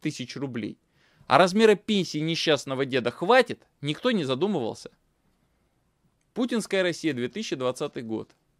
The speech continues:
Люди, новая нефть. Платим штрафы, носим маски, покупаем санитайзеры.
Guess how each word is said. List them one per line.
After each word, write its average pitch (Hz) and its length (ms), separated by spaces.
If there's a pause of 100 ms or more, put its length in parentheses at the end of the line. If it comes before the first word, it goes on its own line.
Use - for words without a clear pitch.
Люди, 214 340
новая 170 340
нефть. 117 280 (120)
Платим 175 340
штрафы, 220 580 (600)
носим 170 360
маски, 208 400
покупаем 180 520
санитайзеры. 175 960